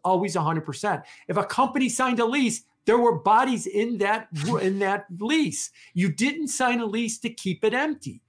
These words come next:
Speaker 1: Well, now you sign this lease and only half of that space is being used. And that doesn't count for the twenty odd percent of space that is still unleased, that is on its way to twenty-five percent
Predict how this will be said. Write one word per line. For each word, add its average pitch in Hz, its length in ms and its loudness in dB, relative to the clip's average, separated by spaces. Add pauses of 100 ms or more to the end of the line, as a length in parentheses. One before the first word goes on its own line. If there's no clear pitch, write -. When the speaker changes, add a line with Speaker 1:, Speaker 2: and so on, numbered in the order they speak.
(220)
Speaker 1:
Well, 180 160 2
now 202 300 4
you 277 160 0
sign 214 360 -2
this 180 220 -4
lease 131 380 -8 (200)
and 220 160 2
only 214 480 0
half 190 280 0
of 180 140 -12
that 196 180 -2
space 147 380 -6
is 160 120 -12
being 165 340 -2
used. 254 500 -6 (320)
And 170 140 4
that 269 180 2
doesn't 302 380 0
count 277 340 -4
for 175 240 2
the 156 140 0
twenty 214 440 0
odd 190 240 2
percent 170 360 -4
of 131 80 -6
space 156 380 -2 (280)
that 190 140 4
is 202 180 2
still 214 460 0
unleased, 208 720 -2 (400)
that 196 140 4
is 202 160 2
on 208 140 4
its 202 160 -4
way 190 140 2
to 185 80 2
twenty-five 220 920 -2 (260)
percent 165 480 -2